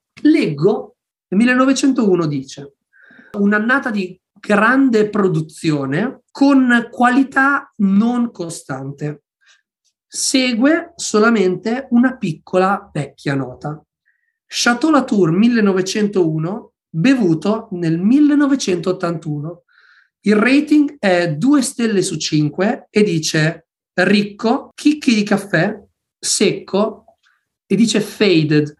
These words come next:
Faded, tipo, avete presente quando le canzoni fanno il fade out? Quindi è,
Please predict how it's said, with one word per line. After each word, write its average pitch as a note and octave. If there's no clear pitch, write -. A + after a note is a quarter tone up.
Faded, C4+
tipo, G3
avete G3
presente B3+
quando G3
le D#3+
canzoni F3
fanno F3
il D#3+
fade F3+
out? C#3
Quindi A#3
è, G3